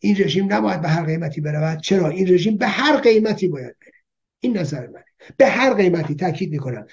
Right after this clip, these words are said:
رژیم نکبت اسلامی به هر قیمتی باید بره.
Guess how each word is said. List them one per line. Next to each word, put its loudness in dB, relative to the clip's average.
رژیم 6
نکبت 2
اسلامی -2
به 0
هر 2
قیمتی -2
باید -12
بره. -20